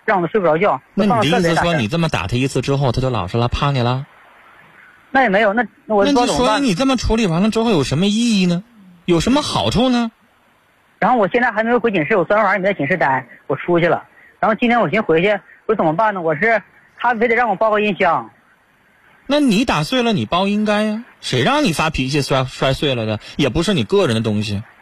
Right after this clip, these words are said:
Speaker 1: 那我就，那我就说我给他自己五块钱呗，就得了呗。
Speaker 2: 什么？
Speaker 1: 我，因为是我们，我们十个人买的嘛。
Speaker 2: 你们
Speaker 1: 然后我给
Speaker 2: 十个人买的，你一个人摔碎了，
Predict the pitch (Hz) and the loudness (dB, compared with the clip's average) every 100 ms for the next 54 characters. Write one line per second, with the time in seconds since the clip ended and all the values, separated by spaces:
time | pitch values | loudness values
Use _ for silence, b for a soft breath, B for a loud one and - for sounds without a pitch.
0 | _ _ _ _ - 302 233 214 247 - | _ _ _ _ -2 0 2 0 -2 -6
1 | _ 196 233 240 196 240 240 233 220 185 | _ -6 0 2 2 2 2 2 0 0
2 | 233 226 233 175 202 147 127 170 156 - | -2 0 -2 0 0 -2 0 0 0 -8
3 | _ _ - 165 139 147 135 131 _ _ | _ _ -6 0 2 2 0 -2 _ _
4 | _ - 226 - - _ _ _ _ _ | _ -4 -4 -6 -20 _ _ _ _ _
5 | _ 185 208 _ 214 247 247 262 160 202 | _ 0 0 _ 0 0 0 0 2 0
6 | 233 175 165 202 - 196 196 139 117 123 | 0 0 -2 -2 0 0 0 -2 -4 -4
7 | 135 131 - 214 277 214 226 175 277 285 | -4 -4 -2 0 2 0 0 0 0 2
8 | 240 254 233 135 175 185 143 104 113 262 | 2 0 0 0 0 0 0 0 -2 0
9 | 277 156 139 147 127 120 135 95 78 | 2 2 0 0 -2 0 -2 -2 -6